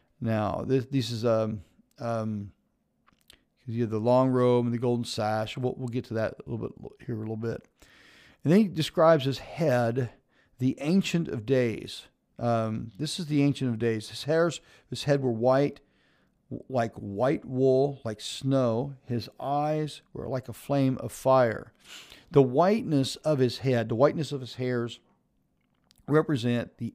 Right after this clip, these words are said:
age, the ancientness of him, how old he is. And we see this, this is, uh, written in Daniel, the, the book of Daniel, chapter seven. You see it, the vision of, of Jesus in that,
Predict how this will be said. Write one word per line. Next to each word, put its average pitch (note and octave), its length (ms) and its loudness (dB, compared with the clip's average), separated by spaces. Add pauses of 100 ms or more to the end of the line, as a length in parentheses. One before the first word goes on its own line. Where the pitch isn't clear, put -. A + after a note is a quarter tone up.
age, C#3 640 2
the C3+ 160 -2
ancientness D3 640 -6
of A#2+ 160 -10
him, A2 320 -8 (500)
how C3+ 220 -2 (120)
old F3 500 8
he D3 140 -4
is. B2+ 400 2
And B2 100 -2
we C#3 60 -2
see A3 160 -2
this, G3+ 200 2
this D3+ 300 -6
is, E3+ 180 -6 (400)
uh, B2+ 420 6
written C#3+ 340 -2
in D3+ 180 -2
Daniel, D3 680 0 (600)
the, A#2 400 -2
the B2 80 -10
book D3 160 -8
of C3+ 100 -16
Daniel, C3+ 320 0
chapter - 320 -6
seven. A#2 640 0
You A#2+ 80 -2
see C#3 320 -2
it, C#3 140 -4
the B2+ 80 -6
vision B2 540 -2
of, C3 560 2 (340)
of A#2+ 220 -2
Jesus B2+ 640 0
in C3+ 440 2
that, A#2 400 0